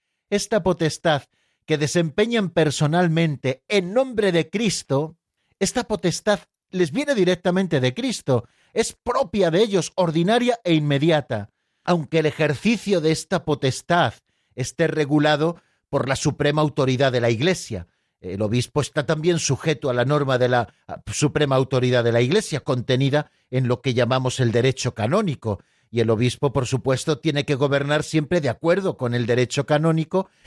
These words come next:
y la normativa de la Iglesia, de la suprema autoridad de la Iglesia. Pero fijaros que nunca debemos considerar a los obispos como si fueran unos delegados del Papa en las diócesis, como si fueran vicarios del romano pontífice.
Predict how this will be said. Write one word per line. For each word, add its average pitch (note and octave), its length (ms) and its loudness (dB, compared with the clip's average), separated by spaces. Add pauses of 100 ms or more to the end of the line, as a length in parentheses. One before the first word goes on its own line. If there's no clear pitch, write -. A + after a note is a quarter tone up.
y D#3 100 4
la B2 140 4
normativa B2+ 640 0
de D3+ 100 2
la D3 80 2
Iglesia, D#3 460 0
de C3+ 100 -2
la B2 80 0
suprema D3+ 460 -2
autoridad A#2+ 500 0
de A#2+ 80 2
la A2+ 120 0
Iglesia. A2+ 560 -4 (440)
Pero D#3 140 0
fijaros A3+ 440 -2
que F#3+ 160 0
nunca A3 460 -2
debemos F3+ 500 0
considerar D#3+ 680 2
a D#3+ 60 4
los F3+ 200 0
obispos F3 580 0 (440)
como D3+ 260 0
si D3+ 140 -2
fueran F#3+ 340 2
unos G3 400 0
delegados E3 640 0
del D3+ 220 0
Papa F#3 420 -2
en D3+ 200 0
las C3 200 0
diócesis, C3+ 720 -4 (260)
como D#3 160 0
si F3 120 -2
fueran A#3 280 2
vicarios G3+ 540 2
del E3 140 2
romano D#3 440 2
pontífice. B2 800 -2